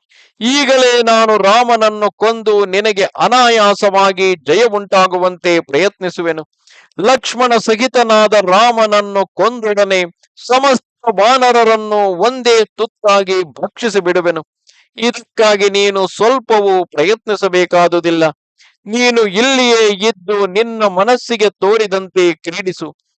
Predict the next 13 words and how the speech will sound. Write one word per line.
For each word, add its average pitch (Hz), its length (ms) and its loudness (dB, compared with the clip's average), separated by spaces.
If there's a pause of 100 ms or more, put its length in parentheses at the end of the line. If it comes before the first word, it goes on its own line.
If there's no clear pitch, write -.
(160)
ನಿನಗೆ 226 540 -2
ಇಷ್ಟವಾದ 208 600 0
ಮದ್ಯವನ್ನು 190 880 -2
ಕುಡಿ. 175 340 -4 (480)
ನಿಶ್ಚಿಂತನಾಗಿ 233 1120 0
ನಿನಗೆ 220 460 0
ಬೇಕಾದ 208 600 0 (120)
ಕಾರ್ಯಗಳನ್ನು 190 840 0
ನಡೆಸುತ್ತಿರು. 170 680 -2 (500)
ಅತ್ತಲಾಗಿ 202 680 2
ನಾನು 190 400 0
ರಾಮನನ್ನು 190 840 0
ಕೊಂದೊಡನೆ 190 720 -2